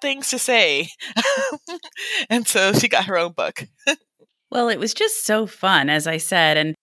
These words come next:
Speaker 2: I loved all your references and how, I don't know, joyful the book was. I just, I thought it was so much fun from beginning to end, and I'm so glad you decided to write it. So it sounds like your publishing journey took a while.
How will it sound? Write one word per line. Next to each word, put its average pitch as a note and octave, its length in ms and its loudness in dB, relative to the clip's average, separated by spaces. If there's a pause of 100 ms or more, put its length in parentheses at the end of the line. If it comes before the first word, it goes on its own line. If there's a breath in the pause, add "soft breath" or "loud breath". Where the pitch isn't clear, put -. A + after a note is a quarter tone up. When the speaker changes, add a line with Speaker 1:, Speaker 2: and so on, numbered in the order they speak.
(140)
Speaker 2:
I E3+ 80 2
loved G#3 320 0
all G3 100 4
your D#3 140 0
references A3+ 720 -2
and D#3 100 -2
how, D#3+ 500 -4 (200)
I D4 60 -6
don't D#4 140 4
know, A#3+ 300 4
joyful G#3 480 0
the C#3+ 100 -2
book C#3 220 -4
was. A#2 300 0
I D#3+ 100 4
just, - 380 -4
I F#3 100 2
thought G#3 260 2
it F#3 120 -2
was F#3 320 -6
so - 200 -4
much G#3 220 -4
fun E3+ 260 2
from F3 200 -6
beginning E3 400 -2
to - 180 -2
end, C#3+ 300 2
and C#3+ 160 0
I'm C#3+ 80 -2
so E3 180 -4
glad D3 300 0
you C#3+ 80 -2
decided A#2 500 -4
to C3+ 140 -4
write C#3 240 2
it. C#2+ 180 -8 (260)
So - 180 0
it A3 100 -2
sounds D#4 240 2
like E4 160 -2
your A3 80 -2
publishing C4 480 0
journey E3+ 260 0
took C4+ 240 -2
a G3 60 2
while. F#2 400 0